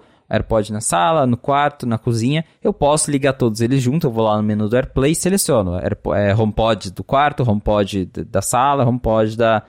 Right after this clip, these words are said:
da cozinha. Mas, eventualmente, depois que você para de usar eles, eles desagrupam e volta cada um ser um HomePod individual.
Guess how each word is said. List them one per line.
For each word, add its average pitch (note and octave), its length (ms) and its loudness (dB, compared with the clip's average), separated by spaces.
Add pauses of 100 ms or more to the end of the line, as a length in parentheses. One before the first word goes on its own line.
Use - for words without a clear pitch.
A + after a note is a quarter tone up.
(240)
da G#2+ 120 0
cozinha. G2 480 -2 (420)
Mas, A#3+ 220 2
eventualmente, D#3+ 760 2
depois A#2+ 340 -2
que - 100 -16
você A2 160 -4
para A2+ 320 2
de G#2+ 100 -8
usar G#2+ 180 0
eles, C3+ 260 0
eles F3 260 0
desagrupam G#3 640 0
e G#3+ 60 4
volta C3 480 2
cada A2 320 0
um A#2 160 0
ser A2+ 200 0
um A2+ 160 0
HomePod G#2 440 0
individual. A2 720 0